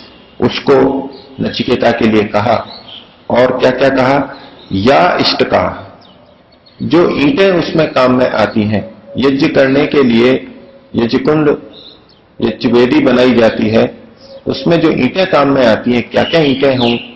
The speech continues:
कैसी ईंटें हों, इसका वहां पर उपदेश दिया। या इष्टका, जो ईंटें हैं, यावतीर्वा, अथवा जितनी ईंटें ली जाती हैं,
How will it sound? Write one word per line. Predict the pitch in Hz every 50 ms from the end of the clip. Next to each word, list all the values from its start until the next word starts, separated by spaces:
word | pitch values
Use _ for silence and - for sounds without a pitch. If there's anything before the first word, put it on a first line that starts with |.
| - - -
कैसी | - 117 113 - 156 151
ईंटें | 143 127 - - 127 113
हों, | 113 113 117 - - - - - - -
इसका | 117 - - - 131 117
वहां | 107 104 107 107
पर | - 113 107 - - - - - - - - _ _ -
उपदेश | 110 101 101 110 120 117 - -
दिया। | - 107 107 104 107 - - - - - - - - - - - - -
या | - 95 101 - 156 170 165
इष्टका, | - 143 - - 139 - - - 104 98 98 - - - - - - -
जो | 104 98 - 147 156 151 -
ईंटें | - 123 113 - 143 147
हैं, | 135 117 98 92 - - - - - - - - - - - - - - - - - - - - - - - - - -
यावतीर्वा, | 98 95 113 127 - 147 165 165 165 180 180 180 180 165 143 123 107 - - - - - - - - - - - - -
अथवा | 120 - - 156 143
जितनी | 120 - 127 131 139 165 175
ईंटें | 175 165 151 - 156 156 147
ली | 139 143 139
जाती | 117 123 117 110 - - 113
हैं, | 113 113 104 104 107 - - -